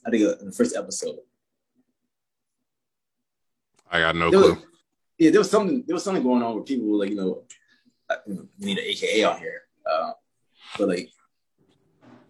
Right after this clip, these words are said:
Speaker 1: something happened. I know. I think, uh, Amanda Seales' character was, like, A K A. Like, people were just, I don't know, you know, upset about something. I don't know,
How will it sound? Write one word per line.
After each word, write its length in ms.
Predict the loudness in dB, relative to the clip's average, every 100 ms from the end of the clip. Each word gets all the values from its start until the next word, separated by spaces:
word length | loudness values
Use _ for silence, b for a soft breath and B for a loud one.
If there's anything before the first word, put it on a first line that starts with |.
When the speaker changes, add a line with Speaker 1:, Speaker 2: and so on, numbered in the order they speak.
| _ -4
Speaker 1:
something 240 | 2 6
happened. 240 | 8 8 6
I 20 |
know. 180 | 6 4
I 40 |
think, 240 | 4 2 -2
uh, 260 | -2 -2 -6 -14 _ _ _ _ -18
Amanda 260 | -12 -6 -6
Seales' 280 | -4 -2
character 260 | 2 2 2
was, 80 | -2
like, 100 | -2
A 160 | -4 -2
K 380 | 2 2 2
A. 20 | -2
Like, 180 | -4 _ _ -2
people 280 | 0 0 -4
were 60 |
just, 480 | -8 -14 -14 -14 -12 -8
I 60 |
don't 100 | -6
know, 140 | -8 -18 _ _ _ _ _ _
you 80 | -14
know, 280 | -10 -10 -10 _ _ _ -8
upset 580 | -8 -6 -10 -8 0 2
about 160 | 2
something. 240 | 0 -4 -2
I 140 | -2
don't 120 |
know, 40 | -2